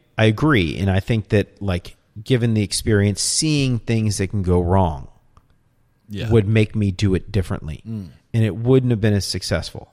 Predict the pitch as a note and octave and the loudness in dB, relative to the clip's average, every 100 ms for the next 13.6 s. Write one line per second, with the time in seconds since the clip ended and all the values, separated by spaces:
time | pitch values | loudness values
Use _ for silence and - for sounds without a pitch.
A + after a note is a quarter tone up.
0 | _ G#2+ G2 C2+ _ _ G2 G2 G2 - | _ -16 -16 -16 _ _ -2 0 0 -2
1 | G2+ F#2+ - G2+ - - A#2+ C3+ A2+ G#2 | -4 -4 -2 -4 -2 0 0 2 2 0
2 | G2+ F2+ - F#2+ - F2 E2+ - - _ | -2 -2 -2 -2 -2 -4 -6 -8 -18 _
3 | _ _ _ _ G2+ - - A2+ - G#2+ | _ _ _ _ -6 -2 -2 -2 -2 -2
4 | - G#2 G#2 F2+ F2+ F2+ E2+ G2 G#2+ A#2+ | -2 -4 -2 0 0 0 0 0 0 0
5 | B2 - - - _ _ _ - F#3 F#3 | 0 -4 -12 -20 _ _ _ -2 2 2
6 | - D3+ G2+ F#2+ G#2 E2+ D#2+ D2 D2 - | 4 2 2 2 2 0 -4 -6 -8 -10
7 | F2 F2+ A2 - E2+ D#2 E2 E2 E2+ - | -4 0 0 -2 -8 -6 -6 -10 -10 -6
8 | F2 E2+ E2+ D#2+ - - - G#3+ G#2+ G#2+ | -4 -2 -4 -4 -4 -6 -2 2 4 4
9 | A2+ G#2 E2 - C#3 - - C#3 A#2 A2+ | 2 2 -2 -6 -10 -6 0 2 4 4
10 | A2 A2 F#2+ E2+ E2 - - - _ _ | 2 0 0 0 -2 -8 -20 -20 _ _
11 | _ _ A#2 F2 F2+ - C#3+ A#2 G2+ G2 | _ _ -4 -4 -6 -4 2 4 4 4
12 | F#2+ F#2 F#2 - F#2 F2 F2+ E2+ E2+ E2+ | 0 0 -2 -2 -4 -4 -4 -4 -4 -6
13 | - G#2 F2+ G2 - - | -8 -8 -4 -4 -4 -8